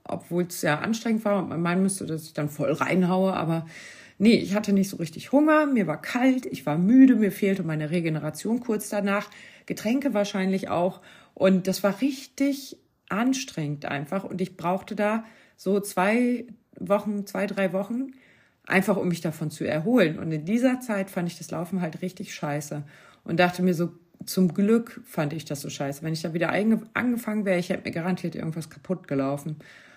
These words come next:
Und, ähm, ja, also das, das war wirklich mein Glück, ne? Ja, ich, ich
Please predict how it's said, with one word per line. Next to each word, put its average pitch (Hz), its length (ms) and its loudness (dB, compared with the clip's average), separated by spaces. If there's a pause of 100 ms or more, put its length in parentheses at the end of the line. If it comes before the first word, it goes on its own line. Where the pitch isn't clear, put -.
(120)
Und, 170 640 2
ähm, 156 640 2 (1500)
ja, 170 380 0 (500)
also 185 180 6
das, 185 300 2
das 196 220 2
war 185 100 6
wirklich 226 240 0
mein 208 180 0
Glück, 180 280 -2
ne? 170 180 -12 (320)
Ja, 139 120 0
ich, 151 180 -2
ich 143 480 -6